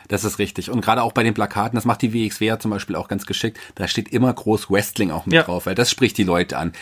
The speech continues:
Speaker 1: Die, die, die Fotos, wenn du sie-, du siehst da auf dem Bild einen, einen Walter oder einen,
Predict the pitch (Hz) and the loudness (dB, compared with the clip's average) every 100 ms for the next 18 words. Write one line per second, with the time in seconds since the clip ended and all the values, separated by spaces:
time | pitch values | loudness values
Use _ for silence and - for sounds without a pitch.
0 | - - 110 113 107 117 113 - 160 185 | -16 -14 -6 -6 -4 -4 -4 -4 -2 2
1 | 165 127 120 110 80 - 123 123 123 147 | 2 2 0 -2 -10 -8 -4 -2 0 0
2 | 123 113 131 135 120 113 107 117 98 95 | 0 2 4 4 4 2 0 0 4 6
3 | 143 143 127 104 110 104 107 | 6 4 4 4 2 2 -2